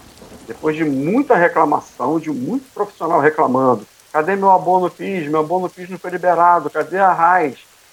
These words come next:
Cadê? Eu preciso do documento da rais." E, é, analisando essa empresa, analisando, é, o ano de dois mil e dezoito, dezenove,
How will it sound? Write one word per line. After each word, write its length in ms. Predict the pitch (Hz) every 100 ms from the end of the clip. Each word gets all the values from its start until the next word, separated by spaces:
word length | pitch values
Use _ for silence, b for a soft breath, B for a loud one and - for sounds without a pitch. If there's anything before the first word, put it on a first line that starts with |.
| _
Cadê? 280 | 143 147 185
Eu 160 | 190
preciso 380 | - - 190 202
do 40 | 190
documento 460 | 185 175 175 170
da 160 | 165 170
rais." 480 | 143 175 170 156 - _ _ _ _ _ _ _ -
E, 260 | 165 202 - _ -
é, 420 | 127 127 123 127
analisando 680 | 127 165 165 135 151 175 147
essa 160 | -
empresa, 540 | 117 - - 170 131 117
analisando, 580 | 120 123 113 131 123 - _ 107
é, 260 | 107 104
o 140 | 107 120
ano 140 | 131
de 80 | 110
dois 180 | 117 104
mil 300 | 110 120 117 - _ _ _
e 60 | -
dezoito, 580 | 110 - 123 143 135
dezenove, 760 | - 113 104 110 131 127 104